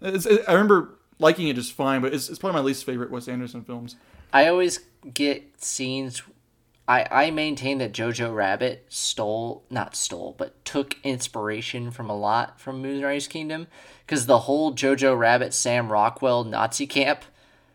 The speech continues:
Speaker 2: feels like Moonrise Kingdom. <laughs>
Speaker 1: Speaking of which, uh, I think that was our favorite film of twenty eighteen was Jojo Rabbit, or twenty nineteen, one of those years.
Speaker 2: Oh,
Speaker 1: I think,
Speaker 2: hands down.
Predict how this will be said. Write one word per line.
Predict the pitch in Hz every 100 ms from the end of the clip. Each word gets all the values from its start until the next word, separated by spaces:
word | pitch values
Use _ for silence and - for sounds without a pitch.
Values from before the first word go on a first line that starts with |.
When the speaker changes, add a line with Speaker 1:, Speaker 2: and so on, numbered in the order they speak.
| _ _ _
Speaker 2:
feels | - - 143 151 151 139
like | 131 127
Moonrise | 127 120 117 117
Kingdom. | - 117 104 117 117 - 135
<laughs> | 202 - 165 - - - - - - _ _ - -
Speaker 1:
Speaking | - 202 214
of | 180
which, | 156 170 - -
uh, | 147 135 131
I | - -
think | 196 214
that | 202
was | 185
our | 156
favorite | 147 170 160 160 135
film | - 160 165
of | 135
twenty | - 156 156
eighteen | 143 170 170
was | 143 135 120
Jojo | 151 151 151 143
Rabbit, | 139 147 135
or |
twenty | - 165
nineteen, | 151 143 135
one | 131
of | 143
those | 135
years. | 135 135
Speaker 2:
Oh, | 117 104
Speaker 1:
I |
think, | 127
Speaker 2:
hands | 117 107 -
down. | 110 110 98 107